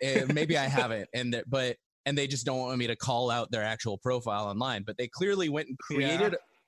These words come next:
Speaker 1: took the time to create a profile to then go talk crap about me on somebody else's post,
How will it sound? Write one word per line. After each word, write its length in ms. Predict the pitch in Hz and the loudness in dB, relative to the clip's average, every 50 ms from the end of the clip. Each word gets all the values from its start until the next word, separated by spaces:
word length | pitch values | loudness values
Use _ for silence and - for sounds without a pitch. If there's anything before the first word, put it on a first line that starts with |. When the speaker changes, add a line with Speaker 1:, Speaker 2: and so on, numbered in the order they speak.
| _ _ _ _ _ _ - | _ _ _ _ _ _ -4
Speaker 1:
took 180 | - 208 208 208 | -2 -2 -2 0
the 140 | 240 240 220 | -2 -4 -2
time 680 | - - 175 196 196 190 175 147 120 117 110 117 123 - _ _ _ _ _ _ _ _ _ _ - | 0 0 0 2 2 2 2 2 0 0 -2 -2 -4 -6 _ _ _ _ _ _ _ _ _ _ -4
to 160 | - 180 165 | -2 -2 -2
create 420 | - - 139 139 147 147 165 185 | -2 -2 -2 -2 0 0 0 -2
a 60 | 202 175 | -2 0
profile 840 | - 165 156 156 160 - - 143 131 127 117 113 107 104 107 110 - _ _ _ _ _ - - | 0 2 2 2 0 0 0 0 2 2 2 0 0 0 0 -2 -4 _ _ _ _ _ -6 -2
to 140 | - 165 | 0 2
then 260 | 147 151 151 151 160 151 | 2 2 2 0 0 2
go 180 | 143 143 139 | 2 2 0
talk 440 | 135 - - - 135 135 139 143 - - - - - _ _ _ _ _ _ _ _ _ _ - | 0 -2 -2 0 0 0 0 -2 -4 -8 -20 -20 -20 _ _ _ _ _ _ _ _ _ _ -14
crap 480 | - - - 156 147 147 147 143 - - | -10 -4 0 0 2 2 2 0 2 0
about 460 | 131 120 120 127 127 127 131 131 - | 0 2 2 0 2 2 0 0 0
me 300 | 135 131 120 120 117 117 | -2 -2 -2 -2 -2 -4
on 360 | - - 120 117 120 120 127 | -4 -4 -4 -2 -2 -2 -2
somebody 520 | 123 - - - - 156 160 175 170 156 160 | -4 -4 -4 -4 -2 -2 0 0 0 0 2
else's 340 | 147 135 127 - 110 - - | 0 0 0 -2 -6 -8 -6
post, 500 | - - 143 131 107 90 87 - - | -2 0 0 2 0 -2 -6 -8 -14